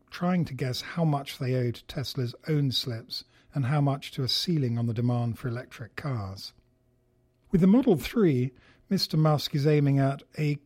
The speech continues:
completely different demographic that has not shown interest in the electric cars before, says Michelle Krebs, an analyst at Auto Trader.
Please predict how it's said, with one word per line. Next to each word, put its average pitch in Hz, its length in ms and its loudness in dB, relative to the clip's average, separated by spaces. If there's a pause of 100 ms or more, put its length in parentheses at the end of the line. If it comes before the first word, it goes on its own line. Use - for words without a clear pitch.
completely 160 840 2
different 139 340 -2
demographic 143 760 -2 (440)
that 147 100 0
has 135 120 0
not 165 240 2
shown 143 240 0
interest 135 440 -2
in 135 100 -2
the 139 60 2
electric 135 460 -6
cars 123 380 -2
before, 110 600 -6 (180)
says 120 420 -6
Michelle 123 400 -6
Krebs, 104 500 -6 (420)
an 131 120 0
analyst 123 500 -2
at 120 140 -8
Auto 123 400 -6
Trader. 107 480 -8